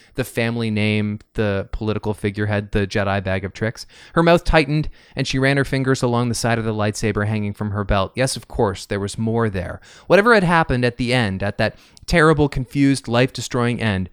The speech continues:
it hadn't been his Jedi tricks that saved him. It had been something else, something she would make sure to find out from him before his own end came. So,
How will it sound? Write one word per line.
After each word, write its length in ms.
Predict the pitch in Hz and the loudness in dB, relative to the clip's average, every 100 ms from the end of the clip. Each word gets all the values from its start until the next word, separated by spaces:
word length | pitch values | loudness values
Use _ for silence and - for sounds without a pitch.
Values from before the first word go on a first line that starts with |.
| _ _ | _ _
it 160 | - 131 | -8 -6
hadn't 300 | - 165 202 | 2 2 4
been 140 | 175 151 | 2 2
his 160 | 131 | 0
Jedi 460 | - 117 127 110 101 | 2 2 4 4 2
tricks 320 | 113 98 - | -4 -4 -6
that 180 | - - | -10 -6
saved 360 | 120 113 107 | 0 0 0
him. 240 | - 90 90 _ _ _ | -6 -10 -14 _ _ _
It 80 | 143 | 4
had 100 | 143 | 6
been 160 | 147 139 | 4 2
something 400 | - 147 147 127 | 0 0 0 -2
else, 400 | 95 - - - _ _ | -2 -6 -8 -10 _ _
something 400 | - 160 151 160 | 0 0 2 -2
she 180 | 147 147 | 0 0
would 140 | 135 | 0
make 160 | 127 117 | 0 -2
sure 320 | - 139 143 | -2 0 0
to 160 | - - | -2 -6
find 340 | - 127 127 | 0 0 4
out 200 | 123 117 | 4 2
from 220 | - 107 | -2 -4
him 200 | 98 92 | -2 -4
before 720 | 92 101 - 117 104 98 95 - | -4 -8 -4 0 2 0 -4 -12
his 240 | - 123 113 | -4 -2 0
own 240 | 107 110 | 0 -2
end 320 | 95 92 92 | -4 -6 -8
came. 460 | - 104 85 85 - _ _ _ _ - - | -8 -8 -8 -16 -20 _ _ _ _ -20 -16
So, 380 | - 107 95 | -4 -2 -2